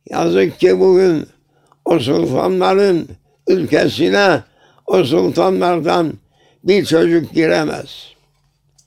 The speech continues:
Yazıklar olsun o millete ki ecdadını bu derecede hakaretle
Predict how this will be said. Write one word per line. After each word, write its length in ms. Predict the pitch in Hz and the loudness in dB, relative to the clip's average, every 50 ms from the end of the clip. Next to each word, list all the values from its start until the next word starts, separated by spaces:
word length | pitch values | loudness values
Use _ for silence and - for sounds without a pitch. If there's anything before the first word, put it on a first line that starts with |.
| _ _ _ _ _ _ _ _ _ _ _ _ _ _ _ _ _ - | _ _ _ _ _ _ _ _ _ _ _ _ _ _ _ _ _ -14
Yazıklar 720 | - - 151 170 156 139 165 151 - - 180 208 226 240 | -8 -4 -4 -2 -2 -2 -2 -4 -4 -2 0 2 4 4
olsun 520 | 226 214 202 196 180 - - 151 147 147 | 6 4 4 2 0 0 -2 -2 -2 -2
o 180 | - 175 175 180 | -2 0 0 2
millete 600 | 175 170 180 185 185 170 156 131 - 160 170 156 | 2 0 0 0 -2 -2 -2 0 0 0 0 2
ki 320 | 143 170 175 160 139 113 - _ _ _ _ _ _ _ _ _ _ _ _ _ _ _ _ - - | 2 2 0 0 -2 -6 -10 _ _ _ _ _ _ _ _ _ _ _ _ _ _ _ _ -4 0
ecdadını 840 | 180 190 180 139 - 180 185 196 190 165 170 180 185 196 190 180 | 2 4 4 4 4 4 4 4 4 4 4 2 2 2 2 4
bu 160 | 175 185 185 170 | 4 4 4 4
derecede 800 | 185 185 185 185 185 165 139 165 160 160 160 160 156 147 139 - _ _ _ _ _ _ _ _ | 4 4 4 2 2 0 0 0 0 0 0 -2 -2 -2 -4 -8 _ _ _ _ _ _ _ _
hakaretle 960 | - - - 151 - - - 160 180 202 214 214 208 165 135 175 196 190 170 | -8 -4 -4 -4 -2 -2 0 0 2 4 4 4 2 2 0 0 2 2 0